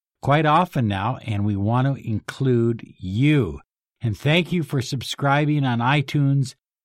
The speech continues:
and all the other outlets. Number one, you are steadily moving closer to your dreams. In other words,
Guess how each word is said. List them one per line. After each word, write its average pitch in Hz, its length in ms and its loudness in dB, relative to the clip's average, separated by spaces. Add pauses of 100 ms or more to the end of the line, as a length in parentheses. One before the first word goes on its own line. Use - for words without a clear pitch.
and 117 180 -4
all 135 420 0
the 123 220 -2
other 120 540 -2
outlets. - 800 -6 (800)
Number 208 380 2
one, 104 600 -2 (520)
you 180 340 2
are 143 380 0
steadily 120 1040 -2 (800)
moving 110 800 0 (580)
closer 135 600 2
to - 160 -4
your 98 280 -2
dreams. 87 800 -6 (500)
In 123 140 2
other 180 220 2
words, 123 480 -2